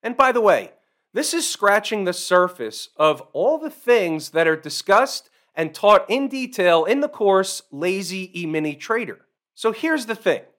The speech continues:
Are we expecting some kind of a bounce in the market? Does it have to happen tomorrow? Not necessarily. It can happen tomorrow, but it should happen this week. Now, here's the other thing. Get out your sticky notes.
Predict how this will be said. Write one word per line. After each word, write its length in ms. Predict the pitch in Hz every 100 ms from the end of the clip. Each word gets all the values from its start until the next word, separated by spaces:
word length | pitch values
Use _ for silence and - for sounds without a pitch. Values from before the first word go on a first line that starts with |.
| _ _
Are 100 | 160
we 180 | 185 185
expecting 840 | 185 - - 214 240 - 233 220
some 300 | 202 - 214
kind 220 | 208 202
of 80 | 190
a 60 | 180
bounce 640 | - 156 160 165 156 -
in 140 | 160 147
the 40 |
market? 440 | 156 165 151 - - _ _ -
Does 140 | 135
it 80 | 139
have 260 | 185 185 -
to 60 |
happen 380 | 165 165 170 160
tomorrow? 760 | 151 160 170 190 190 190 180 - _ _
Not 200 | 151 175
necessarily. 800 | 170 160 160 - 180 180 180 180 170
It 160 | 131 -
can 300 | - 160 180
happen 340 | 185 185 185
tomorrow, 680 | 185 185 180 180 180 180 175 _ _ _
but 160 | 208
it 140 | 196 196
should 300 | - 285 294
happen 680 | 185 175 175 180 180 175 170 _ _
this 360 | 123 175 156 -
week. 420 | 139 107 _ _ _ -
Now, 120 | 110
here's 280 | 202 262 240
the 140 | 240
other 200 | 247 226
thing. 300 | - 120 87 _ _ _ _
Get 100 | 147
out 200 | 233 247
your 100 | 208
sticky 520 | 196 - 233 233 185
notes. 540 | 135 101 - - -